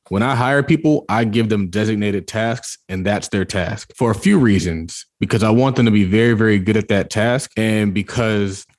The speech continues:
I want them to be productive at that task, and I wanna be able to measure their production. So if I have you, and I've done this in the past where I've had V As do everything, stuff doesn't get done. Stuff falls through the cracks, stuff gets forgotten about. And so now it's like, "No, your job is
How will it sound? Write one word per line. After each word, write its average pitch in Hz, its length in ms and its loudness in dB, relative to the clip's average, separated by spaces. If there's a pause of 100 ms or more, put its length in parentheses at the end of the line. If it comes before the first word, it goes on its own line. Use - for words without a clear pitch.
(120)
I 107 60 -2
want 117 260 -2
them 113 100 -2
to 107 80 -2
be 101 160 -4
productive 104 540 -6
at 98 100 -4
that 92 200 -6
task, 95 340 -6
and 101 100 -4
I - 20 0
wanna 110 120 0
be 104 80 0
able 98 80 -2
to 92 60 -2
measure 98 360 -2
their 82 140 -10
production. 85 580 -10 (440)
So 113 200 0
if 98 100 0
I 139 140 2
have 139 240 2
you, 120 260 6
and 104 340 -4
I've 104 100 0
done 123 100 2
this 113 140 0
in 107 60 4
the 98 60 0
past 113 320 0
where 98 80 0
I've 95 80 -4
had 101 240 -2
V 110 200 0
As 101 80 -2
do 92 160 -6
everything, 123 600 -2
stuff - 260 -4
doesn't 98 240 -2
get 85 160 -6
done. 80 340 -8
Stuff 98 240 -2
falls 107 280 2
through 95 120 -2
the 90 80 2
cracks, 107 360 -2
stuff 98 260 -2
gets 95 200 -4
forgotten 95 400 -2
about. 95 400 -2 (260)
And 98 140 -2
so 101 80 -2
now 135 240 2
it's - 120 -2
like, 107 140 0
"No, 110 560 0
your 151 160 2
job 135 300 0
is 120 180 -2